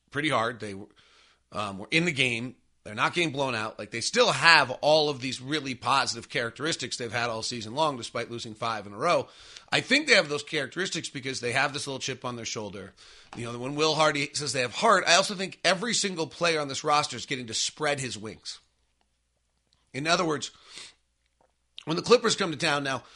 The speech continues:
Kawhi and Paul George did not, are not playing tonight, and they're on a back-to-back, so it seems unlikely they're gonna play against us. And so then everyone on that team gets to spread their wings again.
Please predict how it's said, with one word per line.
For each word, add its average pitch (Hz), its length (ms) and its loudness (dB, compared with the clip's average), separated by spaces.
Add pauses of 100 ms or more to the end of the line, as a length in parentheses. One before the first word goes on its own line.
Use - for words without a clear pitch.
(220)
Kawhi 160 400 8
and 135 100 -4
Paul 131 160 4
George 165 380 2
did 131 120 -6
not, 127 280 -4 (200)
are 139 80 -4
not 127 200 -6
playing 175 380 0
tonight, 147 480 0
and 135 120 -8
they're 135 100 -4
on 131 80 -4
a 117 40 -8
back-to-back, 127 640 2
so 120 180 -4
it 113 100 -10
seems 131 240 -6
unlikely 117 400 -6
they're 110 100 -10
gonna 110 140 -12
play 107 380 -8 (340)
against 110 320 -6
us. 190 380 6 (140)
And 139 140 -6
so 151 80 -6
then 156 160 0
everyone 139 280 -2
on 123 60 -10
that 120 180 -6
team 117 160 -6
gets 113 200 -10
to 117 80 -8
spread 113 300 -6
their 110 100 -8
wings 107 240 -10
again. 120 380 -2